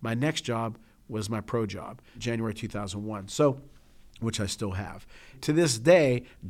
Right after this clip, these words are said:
I have a book. I have a game plan. I maybe have contacts that I'm going to contact.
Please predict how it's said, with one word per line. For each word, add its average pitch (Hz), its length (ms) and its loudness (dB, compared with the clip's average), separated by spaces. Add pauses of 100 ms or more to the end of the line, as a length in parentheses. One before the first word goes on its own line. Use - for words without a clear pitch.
(140)
I 113 100 -2
have 113 140 2
a 107 60 -2
book. 160 400 2 (280)
I 110 80 -4
have 113 120 0
a 107 60 -6
game 135 340 4
plan. 143 420 0 (200)
I 120 80 -2
maybe 123 220 6
have 110 200 -2
contacts 139 640 0
that 139 60 0
I'm 123 120 0
going 127 260 0
to 101 80 -12
contact. 139 720 -2